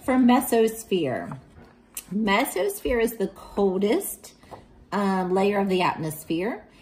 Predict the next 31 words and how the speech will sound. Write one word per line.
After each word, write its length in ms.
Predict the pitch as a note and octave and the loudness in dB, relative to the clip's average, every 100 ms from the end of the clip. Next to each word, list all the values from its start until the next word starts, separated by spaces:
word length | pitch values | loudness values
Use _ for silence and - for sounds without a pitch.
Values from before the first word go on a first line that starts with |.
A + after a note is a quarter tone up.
| - - | -20 -6
and 220 | F3+ F#3 | -4 -2
it 160 | F#3+ | -2
is 280 | C#4+ C#4 C4+ - | -2 -4 -6 -8
where 280 | G#3+ A3+ G#3+ | 0 2 4
most 560 | G#3+ A#3 G4+ A#4+ - - | 2 4 4 2 -4 -4
of 240 | G3+ G#3 | -4 0
the 80 | G#3 | 2
meteorites 880 | F#3+ B3 A#3+ F#3 D#3 C#3+ C#3 - - | 2 2 2 0 0 0 -2 -4 -8
explode. 680 | E3 F#3 - E3 C#3 - D#3+ - _ _ - | -8 -8 -10 -4 -4 -4 -14 -18 _ _ -14
And 180 | F3+ E3 | -10 -8
so 420 | F3 E3 F3 E3+ | -4 -2 -2 -2
meteorites 640 | F3+ A3 A3 A3 G#3 G3+ - | 0 2 2 0 -2 -4 -10
are 340 | - F3+ F3+ F3+ | -4 -4 -2 -4
space 440 | - C#4 E4 - | -2 0 0 -2
rocks 320 | C4 - - | -2 -2 -6
that 260 | - - - | -12 -10 -10
have, 520 | F3 - E3 E3 G3+ - - - | -8 -4 -2 -2 -4 -12 -20 -18
um, 240 | - E3+ D#3 | -6 -6 -4
combusted 520 | D#3+ D#3+ G3 A#3+ G3+ | -6 0 0 0 -4
and 140 | G3 | -2
exploded. 760 | - - - D4 D#4 C#4 C4+ C#4 - - - | -6 -10 -6 -2 -2 0 0 0 -4 -20 -20
And 220 | - F3+ | -8 -6
so 340 | F#3 - G3 F#3+ | -4 -2 0 0
I've 120 | F#3 | -2
got 200 | F3 E3 | -4 0
little 240 | G#3+ G#3+ | 2 2
red 400 | F3+ F#3 F3 F3+ - - - | 2 2 2 0 -8 -16 -2
marks 720 | G#3 A#3+ A#3 - - - - - | 2 2 0 -6 -12 -14 -18 -6
throughout 300 | G3 G3+ F3 | -2 -2 -4
my 200 | F3+ F3 | -6 -4
mesosphere. 1080 | F3 F#3 B3 B3+ B3+ A#3+ - A#3+ A#3 A3+ A#3 | -4 -2 -2 -2 -4 -6 -4 0 0 -2 -6